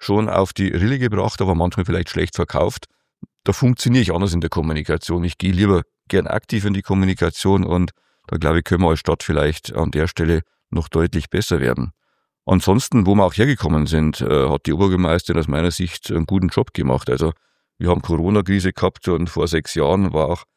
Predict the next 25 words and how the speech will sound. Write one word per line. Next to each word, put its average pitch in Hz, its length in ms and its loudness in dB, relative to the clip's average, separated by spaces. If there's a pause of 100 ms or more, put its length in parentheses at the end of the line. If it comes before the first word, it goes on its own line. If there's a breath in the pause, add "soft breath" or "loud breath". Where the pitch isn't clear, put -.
(420)
äh, 82 260 2
äh, 78 540 -2 (400)
die 98 60 -2
politische 90 640 0
Lage 80 480 2
auch 73 160 0
so, 90 240 -2
dass 85 200 0
man 64 140 2
aus 78 120 0
einer 82 100 0
Periode 90 460 0
kam, 85 300 -2
wo 76 80 0
der 80 100 -2
Oberbürgermeister 82 560 -2
suspendiert 82 560 -2
war 110 280 2
in 101 80 -2
der 95 120 0
zweiten 98 600 -2
Halbzeit - 600 -2
der 80 60 -2
vorletzten 95 560 -2
Periode. 92 420 0